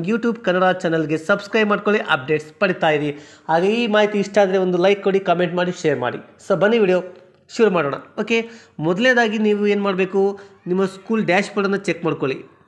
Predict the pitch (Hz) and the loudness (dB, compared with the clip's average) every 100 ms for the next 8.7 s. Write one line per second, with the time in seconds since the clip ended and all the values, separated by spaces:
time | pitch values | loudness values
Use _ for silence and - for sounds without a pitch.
0 | _ _ _ _ _ - - 180 180 233 | _ _ _ _ _ -8 -2 0 2 0
1 | - - - - 180 196 190 - - 220 | -2 -18 -20 -6 -2 -2 -4 -14 -4 -2
2 | 180 180 190 - 202 190 190 180 175 160 | 0 0 0 -4 -2 -2 -2 -4 -4 -4
3 | 175 202 262 - - _ 139 160 220 233 | 0 -2 -4 -16 -20 _ 0 2 4 2
4 | 226 214 208 185 190 190 185 208 226 156 | 0 -2 0 0 0 2 2 2 0 -4
5 | - 202 202 202 208 - 131 175 226 165 | -2 -2 -2 -4 -6 -6 -4 0 2 2
6 | 135 190 190 180 175 185 185 214 - - | -2 -4 0 2 2 0 -4 -6 -8 -18
7 | - 156 170 208 190 196 220 185 160 - | -4 2 2 2 0 0 0 2 0 0
8 | 233 226 185 165 170 165 | -2 0 -4 -2 -2 0